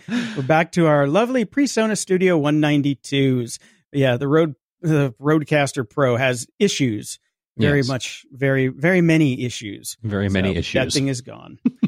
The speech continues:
Speaker 1: And David, David wrote in, "Hey, you two sexy senoritas, just sent you a hundred dollars on PayPal. Get some margaritas on me. The extra forty dollars is for the toilet paper if you try the food at the Taco Bell restaurant.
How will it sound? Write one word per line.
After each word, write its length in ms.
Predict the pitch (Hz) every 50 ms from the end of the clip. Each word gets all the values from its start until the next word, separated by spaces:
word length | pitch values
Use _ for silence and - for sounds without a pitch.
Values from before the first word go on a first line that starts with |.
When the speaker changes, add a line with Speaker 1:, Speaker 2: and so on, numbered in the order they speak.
| - - -
Speaker 1:
And 220 | - 185 185 170 151
David, 480 | 202 214 226 220 208 220 151 123 110 - _
David 320 | - - 180 180 180 156
wrote 220 | 143 151 151 139 139
in, 180 | 147 156 156 - _ _ _ _ -
"Hey, 120 | - 339
you 180 | 302 240 220 180
two 160 | - - 175
sexy 500 | 143 - - - - 202 160 - 202 185 160
senoritas, 800 | - - 190 170 165 160 151 156 156 156 160 165 208 214 175 160
just 200 | - 233 262 - -
sent 140 | 269 -
you 100 | 240 233 220
a 80 | 175
hundred 360 | 147 151 185 233 269 320 311 233
dollars 320 | 247 240 240 240 247 196
on 180 | 220 220 214 202
PayPal. 560 | - 208 233 277 269 - 175 143 117 107 113 - _ _ _ - 123
Get 180 | - 202 240
some 240 | - - 185 135 123
margaritas 640 | 131 139 170 185 214 202 170 185 208 214 180 156 175
on 180 | 180 175 160
me. 300 | 160 147 131 113 107 107 - _ _ _ _ -
The 100 | 165 190 -
extra 300 | 254 240 - - 269 -
forty 240 | 196 185 180 180
dollars 400 | 160 156 147 151 156 170 170 156
is 100 | 180 156
for 140 | - 175 175
the 80 | 190 196
toilet 380 | - 254 302 330 277 202 147 -
paper 280 | 165 170 165 175 185
if 120 | 170 - -
you 80 | 143
try 220 | - - 262 - -
the 100 | 311 -
food 200 | - 196 233 226
at 80 | 185
the 60 | - 143
Taco 300 | - 185 180 - 214 180
Bell 200 | 160 165 156 143
restaurant. 520 | 131 123 120 113 - - 127 117 117 -